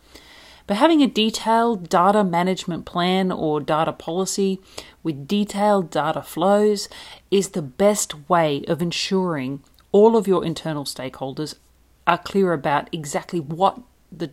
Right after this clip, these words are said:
what data is retained, what it's used for, and surprisingly enough, exactly when it is or should be deleted.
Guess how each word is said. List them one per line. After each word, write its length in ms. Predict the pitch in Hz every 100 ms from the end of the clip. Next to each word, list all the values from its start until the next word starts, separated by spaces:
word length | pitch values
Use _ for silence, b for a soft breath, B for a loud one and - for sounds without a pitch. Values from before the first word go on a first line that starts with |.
| -
what 320 | 180 180 180
data 260 | 180 170 165
is 220 | 151 -
retained, 580 | - - 190 196 202 196 B B B B
what 180 | 170
it's 200 | 160 -
used 260 | 190 220 214
for, 380 | - 151 139 143 b b b b _ -
and 260 | 247 233
surprisingly 600 | 220 170 190 190 196 185
enough, 380 | 180 185 151 - -
exactly 560 | 175 156 190 - 190 156
when 420 | 135 160 156 156 -
it 160 | 160
is 320 | - 175 156
or 180 | - 156
should 320 | 151 - 185
be 140 | 143 147
deleted. 640 | 151 143 156 - - -